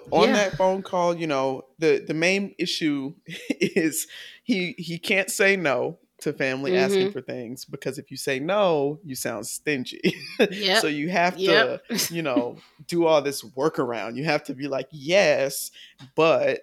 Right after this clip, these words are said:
Speaker 1: or like,
Speaker 2: But,
Speaker 1: "Yes,"
Speaker 2: right.
Speaker 1: and then, like, delay it a lot. Like, you can't just say no.
Speaker 2: Mm-hmm.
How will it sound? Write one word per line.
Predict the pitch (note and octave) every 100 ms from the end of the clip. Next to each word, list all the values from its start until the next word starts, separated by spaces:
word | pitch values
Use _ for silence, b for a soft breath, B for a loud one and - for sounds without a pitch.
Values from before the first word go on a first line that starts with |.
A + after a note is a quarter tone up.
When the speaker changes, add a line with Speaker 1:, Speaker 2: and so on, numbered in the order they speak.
| -
Speaker 1:
or | C3
like, | A#2 D#3+
Speaker 2:
But, | F#3 F#3
Speaker 1:
"Yes," | F3 D3
Speaker 2:
right. | F#3+ F3+ D3+
Speaker 1:
and | C3+
then, | C3+
like, | A#2 A#2+ - -
delay | C#3 C3 C3+ D3
it | D3
a |
lot. | A#2 A#2+ A#2 G#2
Like, | C#3
you | D#3+
can't | - A#2
just | B2 B2+
say | E3+ F3+ F3+
no. | F#3
Speaker 2:
Mm-hmm. | F3+